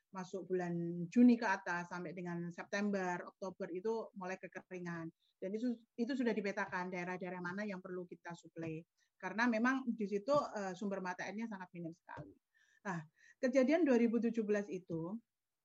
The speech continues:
eh, berdasarkan catatan dari B M K G, kurang lebih, eh,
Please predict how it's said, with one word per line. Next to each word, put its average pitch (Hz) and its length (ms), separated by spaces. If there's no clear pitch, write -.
eh, 220 480
berdasarkan 226 480
catatan 233 400
dari 202 240
B 185 160
M 190 80
K 180 240
G, 165 240
kurang 220 240
lebih, 226 480
eh, 208 1200